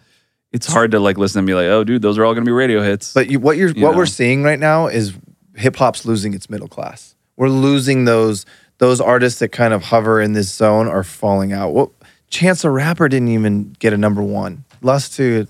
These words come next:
Speaker 2: a white
Speaker 1: Lost to
Speaker 2: Christian
Speaker 1: a white
Speaker 2: rapper.
Speaker 1: Christian rapper. Well, no,
Speaker 2: You know,
Speaker 1: also,
Speaker 2: Port of Miami this week.
Speaker 1: it's not our imagination that hip hop's on a decline. They've only had,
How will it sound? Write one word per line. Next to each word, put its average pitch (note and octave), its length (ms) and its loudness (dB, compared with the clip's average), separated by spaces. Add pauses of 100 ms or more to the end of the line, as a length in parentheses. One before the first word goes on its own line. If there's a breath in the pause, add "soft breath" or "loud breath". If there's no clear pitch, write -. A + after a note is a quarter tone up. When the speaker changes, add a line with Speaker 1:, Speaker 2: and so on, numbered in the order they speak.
Speaker 2:
a A#2 100 0
white A#2+ 320 0 (400)
Speaker 1:
Lost G2 160 -12
to G#2+ 80 -18
Speaker 2:
Christian A#2+ 280 0
Speaker 1:
a - 20 2
white G#2 140 4
Speaker 2:
rapper. G2 160 -4
Speaker 1:
Christian G#2 240 -2
rapper. G2+ 520 0 (160)
Well, B2 340 2
no, B2 180 0
Speaker 2:
You C#3+ 40 4
know, C#3+ 60 4
Speaker 1:
also, A#2+ 180 0
Speaker 2:
Port - 140 4
of E3 80 2
Miami D#3 640 2
this C3 380 -4
week. G2+ 360 -6 (180)
Speaker 1:
it's C3+ 220 -6
not C#3+ 220 2
our A2+ 80 0
imagination G2 640 -2
that E2+ 120 -10
hip F#2 180 -10
hop's F2+ 200 -12
on F2+ 80 -10
a F2 40 -12
decline. F2+ 360 -12
They've G2+ 120 -8
only A2+ 120 -4
had, F2+ 140 -6